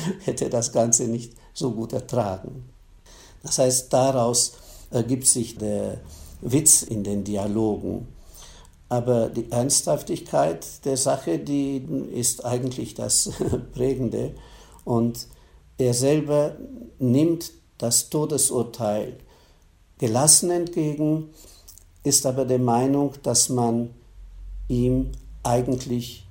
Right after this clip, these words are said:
gutes Essen auf Staatskosten, was ja eine der höchsten Ehren in Athen war, zugestehen müsste, hat aber Verständnis mit den Athenern, die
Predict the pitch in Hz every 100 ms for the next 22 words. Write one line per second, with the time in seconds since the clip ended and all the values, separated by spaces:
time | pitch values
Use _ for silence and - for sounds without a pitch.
0 | - 127 127 127 120 - 127 - - -
1 | - 131 127 127 - - - - - -
2 | 101 - 110 - - - - - 117 110
3 | 110 107 92 - - 123 120 - - -
4 | 117 131 117 98 98 104 - 113 120 117
5 | 113 117 127 - - - - - 147 127
6 | - 135 120 120 110 113 - 165 120 -
7 | - - - - - - - 156 160 156
8 | 160 151 147 156 160 160 165 156 - 147
9 | 143 - 139 131 131 - - - - 135
10 | 151 151 147 143 139 131 135 131 117 -